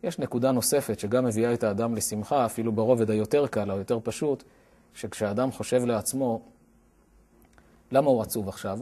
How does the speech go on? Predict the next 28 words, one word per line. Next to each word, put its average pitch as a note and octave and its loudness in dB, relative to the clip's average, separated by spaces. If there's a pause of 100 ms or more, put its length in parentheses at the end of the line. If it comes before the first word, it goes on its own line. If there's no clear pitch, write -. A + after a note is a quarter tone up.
(240)
כי A#2 -6
הוא A#2 0
רצה E3 6 (720)
שאיזה C3 -4
עניין D3+ 2
יסתדר D3+ 6
וזה C3+ 2
לא C3 4
יסתדר. F#2+ -4 (880)
עצבות D#3+ 6
זה B2 4
נעילה B2+ 8
מרכזית C#3+ 2
של A2+ 2
כל D#3 6
מערכות C3+ 4
הגוף B2+ 2
והנפש. G#2+ -4 (340)
עצבות D3 0
זה, F#3+ 2
הוא E3+ 0 (120)
כולו F#3 8
ננעל. D3 2 (1000)
וכי A2 2
ייתכן C#3+ 4 (840)
שאדם A#2+ 2
שאיבד B2 2 (120)
שקל, B2 2